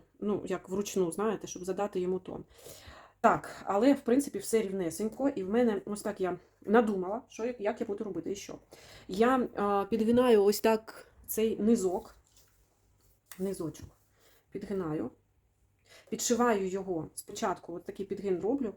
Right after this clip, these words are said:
і підшиваю його вручну. Ну, тут тільки вручна буде в мене робота, ніякої машинки, і машинка в мене не візьме.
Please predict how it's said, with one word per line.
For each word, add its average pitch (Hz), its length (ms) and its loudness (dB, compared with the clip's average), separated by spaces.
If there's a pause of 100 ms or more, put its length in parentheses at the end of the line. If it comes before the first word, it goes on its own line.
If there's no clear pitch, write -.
(280)
і 214 80 -4
підшиваю 226 480 0
його 202 280 0
вручну. 196 640 -4
Ну, 220 160 4
тут 226 320 -2
тільки 233 260 2
вручна 185 320 -2
буде 165 200 -12
в 175 40 -8
мене 190 120 -2
робота, 226 260 -2
ніякої 190 340 -2
машинки, 185 340 -4
і 170 120 -4
машинка 185 300 -2
в - 20 -4
мене 190 180 0
не 180 100 -2
візьме. 160 240 -4